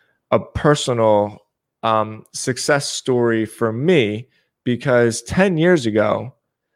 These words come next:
like, I, on my personal brand, I talk about my recovery and my sobriety from time to time, but I don't really get into it,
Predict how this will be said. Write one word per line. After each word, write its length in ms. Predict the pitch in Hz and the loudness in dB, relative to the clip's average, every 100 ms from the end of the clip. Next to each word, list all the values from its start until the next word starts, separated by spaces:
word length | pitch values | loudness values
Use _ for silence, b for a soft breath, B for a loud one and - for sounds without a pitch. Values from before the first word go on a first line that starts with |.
| _ _ _ _ _ _ _ _ - - | _ _ _ _ _ _ _ _ -16 -4
like, 140 | 143 | 0
I, 80 | 147 - | 0 2
on 180 | 175 | 2
my 100 | 208 | 4
personal 400 | 160 180 175 170 | 2 0 -2 -2
brand, 260 | 131 139 135 | 2 2 4
I 60 | 127 | 2
talk 260 | 156 147 | 0 -2
about 500 | 135 127 120 110 - _ _ _ _ _ - | 0 4 4 2 -2 _ _ _ _ _ -4
my 120 | 139 | 0
recovery 540 | 127 123 123 113 117 | 0 0 0 0 -2
and 100 | 113 | -2
my 100 | 110 | -4
sobriety 520 | 113 113 110 110 107 110 | -6 -4 0 2 0 -4
from 180 | 120 | -10
time 200 | 110 110 110 | -12 -12 -12
to 60 | |
time, 260 | - 113 113 | -12 -10 -8
but 100 | 117 | -6
I 80 | 120 | -4
don't 220 | 175 175 | -6 -4
really 240 | 156 147 | -4 -2
get 160 | 123 117 | -2 -4
into 340 | 117 - 78 | -6 -8 -10
it, 160 | - | -10